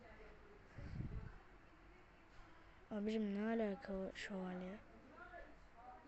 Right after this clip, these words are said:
Felaket kulesi. İkinci felaket kulesine döndürdü.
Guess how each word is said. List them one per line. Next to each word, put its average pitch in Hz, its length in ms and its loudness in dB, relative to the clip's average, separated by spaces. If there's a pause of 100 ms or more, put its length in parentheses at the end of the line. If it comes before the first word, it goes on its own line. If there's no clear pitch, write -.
(760)
Felaket 233 640 12
kulesi. 370 760 12 (1120)
İkinci 285 920 12
felaket 262 640 12
kulesine 277 680 12
döndürdü. 240 640 12